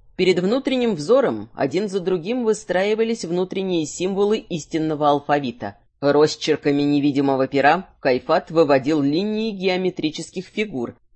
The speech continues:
фокусируя силу в нужных местах. В кончиках пальцев возникло сильное жжение,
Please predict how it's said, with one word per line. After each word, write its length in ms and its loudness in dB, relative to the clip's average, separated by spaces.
фокусируя 580 2
силу 520 0
в 160 0
нужных 400 -2
местах. 560 -6
В 100 -20
кончиках 500 0
пальцев 480 0
возникло 580 2
сильное 560 2
жжение, 640 -4